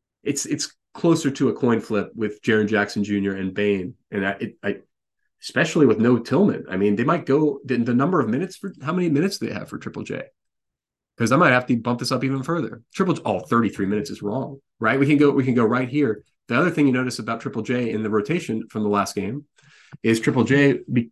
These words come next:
is the back. Oh yeah, he didn't even get, he didn't get a, um, uh, last stint 'cause of the blowout. So that's probably where they're projecting the, the minutes. Anyway, so I would add twelve to Jaren Jackson Junior, get thirty-four minutes.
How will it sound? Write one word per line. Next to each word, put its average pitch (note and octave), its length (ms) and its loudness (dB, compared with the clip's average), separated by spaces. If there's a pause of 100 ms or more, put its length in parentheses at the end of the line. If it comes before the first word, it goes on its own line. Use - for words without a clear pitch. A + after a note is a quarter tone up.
(140)
is A#2+ 180 4
the A#2+ 80 0
back. B2 320 2
Oh D#3+ 80 2
yeah, D#3+ 180 4
he C#3+ 120 0
didn't F3+ 160 2
even C3 180 2
get, D3 180 -2
he C3+ 120 -4
didn't D3+ 160 -2
get C#3 100 -4
a, A#2+ 260 -4
um, G2 380 -8 (400)
uh, G2 340 -2
last A2+ 300 2
stint E3+ 260 -4
'cause G#2 120 -4
of G2+ 60 -2
the G#2 60 -4
blowout. C3+ 360 -4 (500)
So A#2 540 4 (240)
that's D3 260 -2
probably D3+ 400 2
where A2+ 220 4
they're A2 300 0 (320)
projecting A2+ 440 -4
the, G2 280 -4
the F#2+ 120 -8
minutes. B2 300 0
Anyway, A2 240 2
so A#2 120 -2
I C3+ 40 4
would D#3+ 100 4
add A2+ 140 2
twelve C#3 320 2
to A#2 80 -4
Jaren G#2+ 220 -2
Jackson G#2 300 -4
Junior, A2 280 -2
get - 200 -12
thirty-four A2 400 -2
minutes. G#2 340 -4